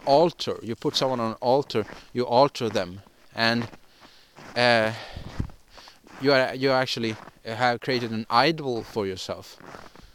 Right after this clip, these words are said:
an idol, uh, someone that is better than you,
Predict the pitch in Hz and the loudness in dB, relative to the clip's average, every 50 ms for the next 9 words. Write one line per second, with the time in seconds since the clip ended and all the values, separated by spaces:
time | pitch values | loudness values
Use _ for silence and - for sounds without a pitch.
0 | - - _ _ - 120 104 - 117 127 131 127 123 101 92 92 - - - - | -20 -20 _ _ -16 -10 -2 2 2 2 2 2 -2 -4 -4 -6 -14 -20 -20 -20
1 | - _ - 110 110 - 139 123 123 120 113 110 110 113 107 107 101 101 - 123 | -16 _ -10 -8 -4 -2 -2 -2 0 -2 -4 -2 -2 -2 -2 -2 -4 -4 -2 -2
2 | 120 117 - 131 120 120 110 110 110 104 107 123 135 160 185 | -2 0 0 -2 -4 -4 -2 -4 -4 -2 0 0 0 0 -2